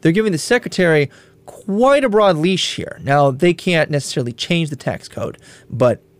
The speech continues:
this right here, this little I, little I, seems to indicate the secretary does get to grant power. Now, what happens, ask yourself this, what happens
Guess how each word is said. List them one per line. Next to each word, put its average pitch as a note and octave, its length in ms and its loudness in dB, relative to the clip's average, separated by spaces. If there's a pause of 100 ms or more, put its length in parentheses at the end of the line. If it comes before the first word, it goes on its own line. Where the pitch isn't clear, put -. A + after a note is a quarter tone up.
(240)
this A#2+ 280 -4
right C#3 180 0
here, C3 320 0
this - 460 -6
little B2+ 420 -4
I, B2 160 -4
little A#2+ 240 -4
I, G#2+ 300 -8 (320)
seems C#3+ 340 -4
to - 100 -6
indicate C#3 360 -2
the B2+ 60 -6
secretary C#3 440 -2
does C#3+ 360 2
get B2+ 180 -2
to - 80 -6
grant - 200 -4
power. D#3 220 2
Now, D3+ 100 2
what C4+ 160 4
happens, G#3+ 840 -2 (120)
ask F3 240 -4
yourself D3 360 0
this, C3+ 400 -6 (460)
what F#3+ 180 2
happens F#3 920 -2